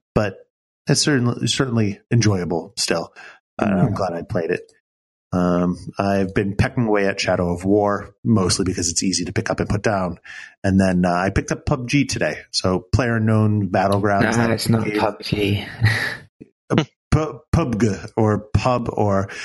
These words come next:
Speaker 1: P B or whatever the hell you wanna call it.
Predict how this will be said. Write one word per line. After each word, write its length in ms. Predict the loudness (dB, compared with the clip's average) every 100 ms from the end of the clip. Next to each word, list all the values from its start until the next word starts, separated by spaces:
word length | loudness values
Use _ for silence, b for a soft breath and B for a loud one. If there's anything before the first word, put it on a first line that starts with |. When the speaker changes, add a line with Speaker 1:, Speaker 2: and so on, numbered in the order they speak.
| B B
Speaker 1:
P 220 | 0 2 2
B 400 | 4 4 2 0 0
or 220 | 2 2
whatever 400 | 2 0 2 2
the 80 | 2
hell 140 | 2
you 80 | 4
wanna 160 | 2 2
call 240 | 0 0
it. 80 | -4